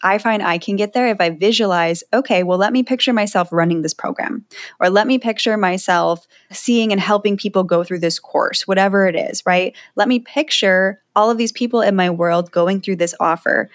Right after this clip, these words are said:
Would I feel really good about it? Or is there something about the offer itself, or maybe the act of running it live right now, or whatever it is, the circumstances surrounding actually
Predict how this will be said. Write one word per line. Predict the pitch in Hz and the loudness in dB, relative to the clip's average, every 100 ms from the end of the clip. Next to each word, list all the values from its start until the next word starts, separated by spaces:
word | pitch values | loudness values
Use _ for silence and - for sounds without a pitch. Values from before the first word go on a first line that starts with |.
| - - _ | -18 -20 _
Would | 170 175 214 | -6 0 4
I | 262 | 4
feel | 262 - 196 233 285 | 0 -4 -2 0 2
really | 269 254 | 2 0
good | 214 165 | -2 -2
about | 165 175 208 233 | 0 2 2 2
it? | 262 - | -2 0
Or | 190 | 0
is | 185 175 | 0 0
there | 185 | -2
something | 180 - - 208 226 285 294 320 311 | -2 -6 -4 0 2 2 2 2 2
about | 269 190 170 175 | 2 0 0 -2
the | - 170 - | -4 -8 -2
offer | 165 175 - 240 | 0 0 -2 -2
itself, | - 233 - - 165 - - - _ - - - | 0 -2 -4 -2 -2 -2 -8 -18 _ -20 -10 -2
or | 180 | 0
maybe | 175 180 214 | 0 0 0
the | 220 | 0
act | - 196 - | 0 -2 -2
of | 190 180 | -4 0
running | 170 175 | 0 2
it | 170 - | 0 -2
live | 175 160 165 156 | -2 0 -2 -2
right | 165 165 - | -2 -2 -4
now, | - 208 | -4 -4
or | - 175 170 | 0 0 2
whatever | 175 175 196 190 | 0 0 -2 0
it | 196 | 0
is, | - 160 | 0 -2
the | - 170 | -4 -8
circumstances | - 214 247 247 202 196 190 180 | -4 -2 0 -2 -2 -4 -4 -6
surrounding | - 175 170 170 - | -2 0 0 0 0
actually | 165 180 - 214 | -2 -2 -4 -4